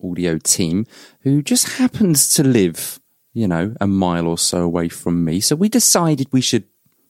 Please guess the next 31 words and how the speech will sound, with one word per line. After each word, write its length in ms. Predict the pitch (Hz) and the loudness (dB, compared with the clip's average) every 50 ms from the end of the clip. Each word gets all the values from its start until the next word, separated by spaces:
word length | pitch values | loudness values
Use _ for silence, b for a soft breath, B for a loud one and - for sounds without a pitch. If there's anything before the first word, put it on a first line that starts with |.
| _ _ | _ _
meet 260 | - 101 90 85 - - | -2 -2 0 0 -2 -4
up 140 | 101 - | -2 -4
and 140 | - 151 139 | -4 -4 -2
have 260 | 123 123 113 110 107 | -2 -2 -2 -2 -2
a 60 | 135 131 | -4 -2
beer 260 | - 123 104 101 101 | 0 2 2 4 4
or 140 | 107 117 127 | 2 2 0
two. 400 | - - - - - - - B B B B B B B B B B B _ | -2 -2 -2 -2 -6 -6 -8 B B B B B B B B B B B _
Uh, 300 | 104 110 110 110 110 107 | -4 -2 0 0 0 0
that 180 | 127 135 - - | 0 -2 -4 -2
turned 220 | - 113 107 98 | -2 0 0 0
into 200 | 98 92 - 101 | 0 0 0 -2
a 40 | 90 | -2
few 240 | - - 113 117 117 | -2 -2 0 2 4
more 160 | 107 90 87 | 4 2 2
beers. 240 | - 85 80 80 - | 2 0 0 0 0
And 100 | 120 147 | 2 2
then 100 | 175 190 | 2 2
he 80 | 202 | 0
turned 320 | 175 - - 170 165 147 139 | -2 0 0 2 2 2 2
up 120 | 135 - | 0 -2
at 40 | - | -2
my 200 | 113 113 107 104 | -2 -2 -2 -2
doorstep 580 | - 107 95 92 87 - - - 104 - - _ | 0 0 0 0 0 -2 -4 -4 -6 -8 -4 _
the 80 | 123 | -2
next 340 | 113 117 - - - - - | 0 0 -2 -2 -4 -4 -2
day 260 | - 85 85 82 85 | -2 -2 0 -2 -2
with 220 | - 104 101 107 - | 0 -2 -2 0 0
lots 300 | 147 156 - - - 170 | 0 0 0 0 0 -2
of 220 | 151 135 _ _ | -2 -4 _ _
boxes. 580 | - - - - - - - 65 65 - - | -4 -4 -4 -2 -2 -2 -2 -2 -2 -4 -4